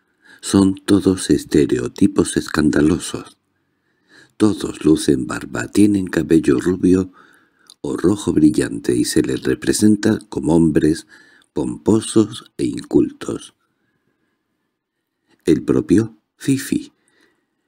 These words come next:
combina los peores estereotipos de los alemanes. Es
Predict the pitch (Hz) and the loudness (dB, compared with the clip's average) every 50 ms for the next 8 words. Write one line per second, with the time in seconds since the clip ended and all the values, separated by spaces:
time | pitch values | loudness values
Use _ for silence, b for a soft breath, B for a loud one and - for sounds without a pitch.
0 | b b b b b b b _ - 87 82 92 143 139 - 85 73 64 64 65 | b b b b b b b _ 0 2 2 2 2 2 2 0 0 0 -2 -4
1 | - - - 82 78 71 71 69 - - - - - - - 76 69 67 69 65 | -4 0 2 2 2 2 0 0 0 0 -2 -2 -2 -2 0 0 2 2 0 0
2 | 64 62 - 120 123 - - 78 65 69 71 67 67 67 - - 71 64 64 67 | -2 0 0 0 0 2 0 0 2 2 2 0 0 -2 -4 -4 -2 -2 -2 -2
3 | 65 64 64 62 57 62 64 62 - - - 82 85 85 - - | -2 -4 -4 -4 -4 -6 -6 -8 -8 -4 -2 -2 -2 -2 -2 -8